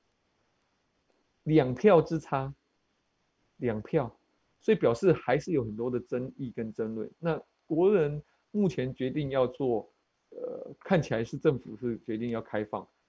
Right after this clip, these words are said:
那真的是要给民众很好的回应，那让民众能够不要那么的担心。呃，健康上面，我觉得因为半衰期呢，三点九小时代谢完，那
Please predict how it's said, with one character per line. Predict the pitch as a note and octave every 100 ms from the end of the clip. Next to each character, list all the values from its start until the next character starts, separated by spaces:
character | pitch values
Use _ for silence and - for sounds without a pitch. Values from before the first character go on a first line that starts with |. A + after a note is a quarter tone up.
| _
那 | C3
真 | - D3+
的 | C#3
是 | C#3
要 | B2
给 | A#2
民 | G#2 G#2+
众 | A2 A#2
很 | G2+ A2
好 | A2 -
的 | G2
回 | - G2+
应， | G#2+ A#2 G2+ _ _ _ _
那 | - A2 F2+
让 | A#2 A#2+
民 | G#2+ G#2+
众 | A#2 G#2
能 | G2+
够 | G#2 G#2 F2+
不 | -
要 | A2 G#2+
那 | G#2+
么 | G#2
的 | G2
担 | F#2+ G#2 G#2
心。 | - G2 G2 _ _ _ _
呃， | - - - - _ _ -
健 | A#3+ G#3
康 | G#3+ G#3
上 | G3+
面， | E3+ C3 -
我 | G#2
觉 | G2 A#2+
得 | B2 A#2 A2
因 | C3+
为 | B2 - _ _
半 | C#3+
衰 | B2+ C3
期 | B2 - G2+
呢， | G#2+ G#2+ G#2+ G#2+ _ _ _
三 | - C3+
点 | B2 A2+
九 | G#2+ A2
小 | - -
时 | _ _ _ _ _ _
代 | D3 C3
谢 | C#3
完， | A#2 G2+ - - _ _ _
那 | - C3+ A#2